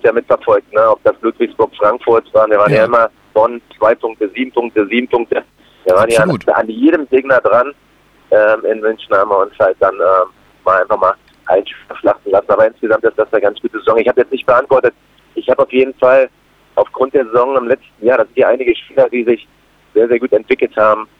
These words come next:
Speaker 1: Und, ähm, wie Daisha und Pierre, der dann nach Sassari Italien, erste Liga, und da jetzt viel Geld verdient, ob das, ähm, Carlos Medlock war, der Griechenland, erste Liga.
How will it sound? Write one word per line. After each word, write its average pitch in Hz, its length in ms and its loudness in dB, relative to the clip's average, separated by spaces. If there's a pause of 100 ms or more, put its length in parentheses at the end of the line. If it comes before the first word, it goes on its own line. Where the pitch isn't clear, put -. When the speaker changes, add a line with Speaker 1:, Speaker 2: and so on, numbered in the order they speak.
Speaker 1:
Und, 104 300 -2
ähm, 104 200 4
wie 107 100 -8
Daisha 110 340 0
und 104 160 -2
Pierre, 113 260 2
der 104 300 2 (540)
dann 101 160 0
nach 107 200 0
Sassari 113 380 0
Italien, 110 380 0
erste 110 260 -2
Liga, 117 280 0
und 107 200 -2
da 101 160 2
jetzt 107 240 -2
viel 117 120 -10
Geld 104 220 0
verdient, 110 480 -4
ob - 80 0 (100)
das, 104 120 0 (100)
ähm, 104 220 0
Carlos 110 320 0
Medlock 110 360 0
war, 107 280 2
der 107 300 2
Griechenland, 110 460 -4
erste - 360 -2
Liga. 113 280 0